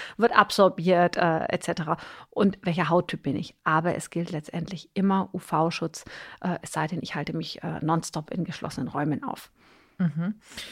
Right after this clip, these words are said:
Speaker 2: Und, äh, was empfiehlst du wirklich, wenn man jetzt sagt,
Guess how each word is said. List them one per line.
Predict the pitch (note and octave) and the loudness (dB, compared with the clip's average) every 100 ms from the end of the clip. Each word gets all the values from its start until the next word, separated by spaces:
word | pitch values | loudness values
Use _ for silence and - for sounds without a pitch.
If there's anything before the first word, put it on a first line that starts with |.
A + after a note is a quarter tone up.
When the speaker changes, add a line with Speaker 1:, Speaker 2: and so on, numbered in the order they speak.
| - - - - - - | -14 -14 -14 -16 -10 4
Speaker 2:
Und, | F#3 F#3 F#3+ G3 | 6 8 6 4
äh, | F3 F3+ E3+ | 6 6 8
was | A3+ - | 6 6
empfiehlst | G#3+ G#3 G#3+ G#3+ - - | 2 2 4 4 2 2
du | A3 G3 | 2 4
wirklich, | G#3 G3+ F#3+ | 2 2 2
wenn | G3 | 4
man | F#3+ | 6
jetzt | F#3 F#3 | 6 6
sagt, | F#3 F#3 F#3 - | 10 12 12 6